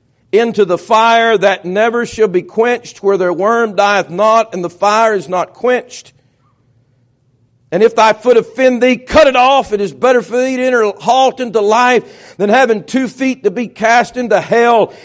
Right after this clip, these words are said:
into the fire that never shall be quenched, where their worm dieth not, and the fire is not quenched. And if thine eye offend thee, pluck it out.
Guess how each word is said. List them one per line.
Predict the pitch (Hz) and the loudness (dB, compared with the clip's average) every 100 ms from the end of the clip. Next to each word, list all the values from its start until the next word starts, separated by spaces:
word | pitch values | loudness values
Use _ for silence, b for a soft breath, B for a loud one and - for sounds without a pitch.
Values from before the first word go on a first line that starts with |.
| B | B
into | 233 269 220 240 | 0 2 0 -2
the | 214 | -2
fire | - - 240 240 233 226 - - | -4 0 2 4 4 2 0 -4
that | 196 - | -2 -2
never | 180 220 240 214 202 - | -2 0 2 0 -2 -4
shall | 226 202 | -2 -2
be | 196 | -4
quenched, | - 226 247 233 - - | -4 0 0 0 -10 -2
where | 208 | 0
their | 196 | 2
worm | 185 220 233 220 170 | 2 2 2 0 0
dieth | 196 202 175 | 0 2 -2
not, | 170 226 233 214 - | 0 2 4 0 -4
and | 180 | -8
the | 170 | -10
fire | - 233 233 214 180 | -2 2 4 2 0
is | 139 | -4
not | 165 - | -8 -8
quenched. | - 247 240 240 - B B B 185 | -4 -2 0 -4 -16 B B B -2
And | |
if | 226 226 | 0 2
thine | 214 208 208 | 0 0 0
eye | 240 262 262 240 | 2 4 4 0
offend | 190 - 254 254 240 | -4 -2 0 2 0
thee, | 254 240 | -2 -2
pluck | - - 254 226 | -10 -2 -2 0
it | 220 | 2
out. | 247 285 262 | 4 4 2